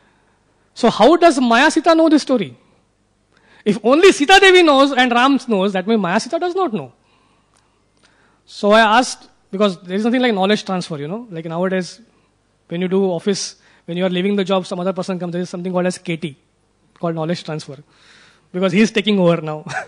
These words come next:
But Sita Devi didn't do any knowledge transfer with the new Sita who is coming now. She entered the fire, the new came out. But no, no, no kind of knowledge transfer. And specifically this particular story,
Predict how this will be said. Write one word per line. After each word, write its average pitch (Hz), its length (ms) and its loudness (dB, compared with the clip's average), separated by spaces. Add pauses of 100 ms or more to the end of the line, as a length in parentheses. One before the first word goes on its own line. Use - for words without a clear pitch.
(760)
But 196 120 -10
Sita 220 200 -2
Devi 240 140 2
didn't 254 200 4
do 254 100 6
any 247 120 6
knowledge 220 300 4
transfer 233 240 -2
with 233 200 2
the 208 100 0
new 220 120 2
Sita 202 400 -4
who 185 60 -10
is 185 120 -8
coming 202 300 -2
now. 180 380 -4
She 214 220 -2
entered 208 240 -2
the 202 100 0
fire, 190 240 -2
the 185 120 -6
new 196 180 -4
came 185 240 -6
out. 175 200 -8 (380)
But 190 160 -10
no, 220 80 -4
no, 208 260 -8
no 202 220 -8
kind 190 220 -8
of 185 100 -2
knowledge 175 300 -6
transfer. 170 280 -12
And 202 160 -2
specifically 247 380 2
this 226 160 2
particular 220 300 -4
story, 214 520 -2